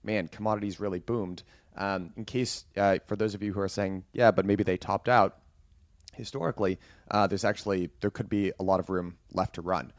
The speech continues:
uh, basically, at least almost it looks like two X based on this chart.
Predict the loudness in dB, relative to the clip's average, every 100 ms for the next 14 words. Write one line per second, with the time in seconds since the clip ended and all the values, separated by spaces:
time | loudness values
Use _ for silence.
0 | -20 -20 -8 -8 -6 -6 -8 -10 -8 -6
1 | -6 -6 -6 -10 -12 -12 -12 -12 -12 -12
2 | -12 -8 -6 -6 -6 -10 -10 -8 -12 -12
3 | -4 -2 -2